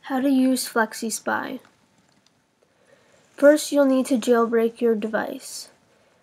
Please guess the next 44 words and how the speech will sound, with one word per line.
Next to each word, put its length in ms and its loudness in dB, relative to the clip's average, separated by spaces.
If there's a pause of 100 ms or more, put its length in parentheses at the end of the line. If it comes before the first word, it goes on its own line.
(200)
Whatever 280 0
device 520 0
that 220 -2
you 200 -2
have 380 -2
that 100 -6
you 100 -4
want 180 -2
to 80 -16
spy 280 -4
on, 320 -6
you 80 -4
need 100 -8
to 160 -6
jailbreak 560 -6
it. 320 -18
Jailbreaking 640 0
breaks 280 -4
down 220 -2
barriers 440 -2
that 160 -6
are 100 -2
inherent 420 -4
in 140 -6
your 120 -4
device, 580 -10
but 120 -6
don't 200 -2
worry, 260 -2
you 140 -8
can 240 -8
easily 340 -4
unjailbreak 680 -6
your 80 -4
device 440 -6
just 220 -12
simply 380 -8
as 260 -6
you 140 -6
jailbroke 500 -6
it 120 -14
to 120 -16
begin 320 -8
with. 340 -16